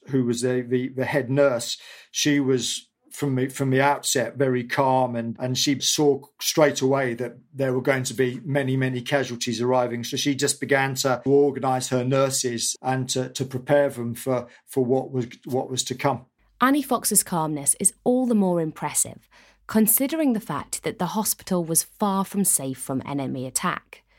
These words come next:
Speaker 2: In fact, one bomb left a thirty-foot crater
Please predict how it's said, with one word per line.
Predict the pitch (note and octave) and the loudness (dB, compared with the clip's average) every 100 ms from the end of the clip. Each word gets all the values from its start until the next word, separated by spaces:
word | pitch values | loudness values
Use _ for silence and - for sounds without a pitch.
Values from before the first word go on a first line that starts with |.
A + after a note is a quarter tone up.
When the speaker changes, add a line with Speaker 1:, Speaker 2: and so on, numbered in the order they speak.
| _ _ G#3+ | _ _ 2
Speaker 2:
In | G#3 | 4
fact, | C4+ G#3 - - - - _ _ | 4 2 0 -12 -12 -20 _ _
one | G3 G#3+ C#4+ D4+ A#3+ | 2 4 6 4 2
bomb | E3 C#3 D3+ | 2 0 -2
left | D#3 D#3+ - | -2 -2 -4
a | |
thirty-foot | - - A3+ A#3+ A#3+ A#3+ G#3 - - | -6 -2 0 0 -2 -2 -2 -4 -6
crater | - F3 E3 - - | -2 0 -2 -8 -10